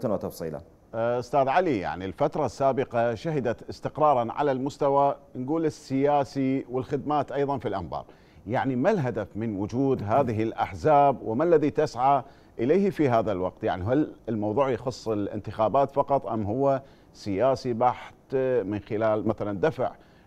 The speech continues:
Speaker 2: آه، أجندات معينة لهكذا أحزاب لخلق بلبلة مثلا؟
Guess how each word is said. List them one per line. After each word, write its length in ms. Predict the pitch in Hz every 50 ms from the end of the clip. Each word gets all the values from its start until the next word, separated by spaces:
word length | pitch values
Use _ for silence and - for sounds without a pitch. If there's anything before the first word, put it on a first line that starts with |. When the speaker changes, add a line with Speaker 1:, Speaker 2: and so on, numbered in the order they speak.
| - -
Speaker 2:
آه، 240 | - 98 101 - 110
أجندات 480 | 104 104 107 110 107 127 139 - -
معينة 440 | 113 104 85 117 131 127 123 123 123
لهكذا 500 | 110 98 95 131 - - - 131 123 131
أحزاب 520 | 107 92 107 - 104 101 127 127 123 123
لخلق 260 | 117 110 - 127 117 - -
بلبلة 380 | 87 92 110 104 78 104 98 95
مثلا؟ 440 | 147 190 185 - - 107 78 62